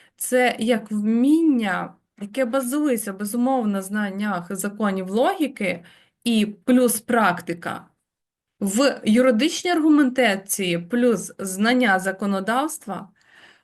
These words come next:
а, проте найбільше аргументація, аргумент пов'язаний з критичним мисленням і неформальною логікою.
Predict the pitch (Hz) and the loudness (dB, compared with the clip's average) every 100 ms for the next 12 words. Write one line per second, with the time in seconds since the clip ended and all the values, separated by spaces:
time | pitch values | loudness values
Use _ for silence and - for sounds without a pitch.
0 | _ - 175 175 240 247 247 233 185 196 | _ -6 -4 2 2 4 4 2 2 2
1 | 196 226 311 320 - 202 - - 202 202 | 2 2 0 -2 -2 -2 -2 -4 -4 0
2 | 208 202 202 214 254 254 208 196 190 190 | 0 0 0 -2 -2 -2 -4 -4 -6 -4
3 | 208 220 214 202 202 190 175 170 170 175 | -2 -2 -4 -2 0 0 0 0 -2 -4
4 | - 233 226 269 302 - 320 277 226 220 | -6 -4 -2 -2 -2 -2 0 0 0 -2
5 | 190 - 214 226 277 370 _ _ _ _ | -2 -4 -6 -6 -6 -10 _ _ _ _
6 | _ - 262 311 254 220 214 196 190 190 | _ -2 4 6 4 0 -2 0 0 0
7 | 190 190 185 180 175 175 - - | -2 -4 -2 -4 -4 -8 -12 -12